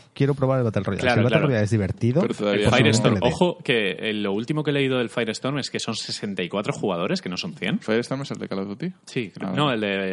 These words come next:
Speaker 2: de, el de Battlefield.
Speaker 1: El de,
Speaker 3: Ah, vale.
Speaker 1: el Ba-,
Speaker 2: Creo que se llama
Speaker 1: Battlefield, sí.
Speaker 2: Firestorm.
Speaker 3: Vale, vale,
Speaker 2: Sí.
Speaker 3: es que no sabía.
Speaker 2: Juraría que sí, bueno, luego si la, si la lío, pues ya nos corregirán.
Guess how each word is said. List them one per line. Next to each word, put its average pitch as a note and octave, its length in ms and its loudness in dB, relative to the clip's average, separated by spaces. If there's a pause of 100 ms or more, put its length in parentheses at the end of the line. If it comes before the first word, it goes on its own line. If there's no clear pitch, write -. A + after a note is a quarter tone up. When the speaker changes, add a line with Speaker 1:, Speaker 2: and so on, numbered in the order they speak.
(120)
Speaker 2:
de, - 140 -14
el G#2 80 -8
de F2+ 140 -4
Battlefield. G2 460 -6
Speaker 1:
El A#2+ 120 2
de, G#2+ 60 0
Speaker 3:
Ah, G#2 80 2
vale. G2+ 220 -2
Speaker 1:
el G2+ 380 0
Ba-, G#2 180 -2
Speaker 2:
Creo G2 200 -2
que G2+ 60 0
se D3 80 -2
llama A2+ 120 0
Speaker 1:
Battlefield, - 0 -
sí. G#2+ 100 0
Speaker 2:
Firestorm. A#2+ 340 -4
Speaker 3:
Vale, A2+ 200 0
vale, A2 100 2
Speaker 2:
Sí. G2+ 60 -2
Speaker 3:
es - 60 -12
que G#2+ 60 -4
no G2 100 -2
sabía. - 200 -4
Speaker 2:
Juraría G2+ 320 0
que A2 80 -2
sí, B2+ 160 -2
bueno, F2+ 260 -4
luego G2 200 -2
si G#2+ 120 -2
la, F2+ 400 -2
si G2+ 100 -10
la E2+ 120 -6
lío, G2 160 -2
pues F#2+ 160 -10
ya E2 180 -8
nos E2+ 160 -8
corregirán. E2 460 -8